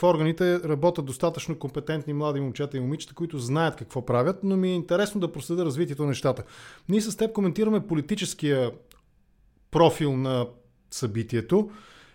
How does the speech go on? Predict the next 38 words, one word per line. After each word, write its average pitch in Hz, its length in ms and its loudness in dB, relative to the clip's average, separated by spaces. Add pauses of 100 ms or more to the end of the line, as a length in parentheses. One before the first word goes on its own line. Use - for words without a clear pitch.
(100)
И 202 120 6
ето 220 200 4
днес, 180 300 2
например, 151 420 2
господин 160 400 -2
Трифонов 175 500 0
от 135 100 -4
диванчето, 123 720 2 (280)
в 143 160 -4
типичния 180 400 -2
за 143 120 0
него 147 180 0
стил, 156 220 -2
интервюиран 143 580 0
от 131 140 -4
Тошко - 320 -2
Йорданов, 131 440 0 (580)
обясни, 135 400 2
че 214 140 0
не 185 80 4
били, 156 320 2
обяви, 127 460 0 (140)
че - 120 -2
не 127 100 2
били 139 240 0
петима. 208 380 0
Той 143 160 2
знае, 151 380 4 (220)
не 127 120 -4
били 123 200 -4
петима, 208 360 0
били 170 180 0
седем 214 540 2
души 156 340 -2
тези, 127 260 0
които 135 220 -4
са 147 140 -6
дарили, 131 500 0